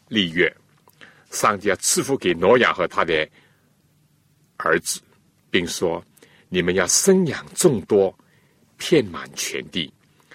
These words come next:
凡地上的走兽和空中的飞鸟，都必惊恐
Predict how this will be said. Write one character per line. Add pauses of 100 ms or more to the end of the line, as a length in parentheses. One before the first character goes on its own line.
(360)
凡
地
上
的
走
兽 (240)
和
空
中
的
飞
鸟， (520)
都
必
惊
恐